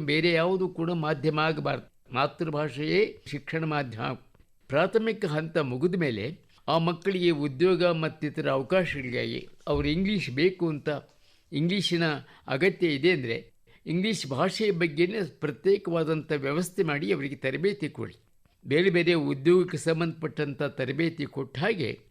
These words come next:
ಇದಕ್ಕೂ ಕೂಡ ಇಂಗ್ಲೀಷ್ ಭಾಷೆಯಲ್ಲೇ ಪ್ರತ್ಯೇಕವಾದ ಒಂದು ವರ್ಷನೋ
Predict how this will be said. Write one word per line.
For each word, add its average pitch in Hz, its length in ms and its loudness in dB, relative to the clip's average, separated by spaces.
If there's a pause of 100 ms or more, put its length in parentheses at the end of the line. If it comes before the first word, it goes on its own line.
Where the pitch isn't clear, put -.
(200)
ಇದಕ್ಕೂ 196 420 -4
ಕೂಡ 185 220 0 (100)
ಇಂಗ್ಲೀಷ್ 170 420 0
ಭಾಷೆಯಲ್ಲೇ 180 540 2
ಪ್ರತ್ಯೇಕವಾದ 170 720 -2 (440)
ಒಂದು 156 240 0
ವರ್ಷನೋ 151 500 0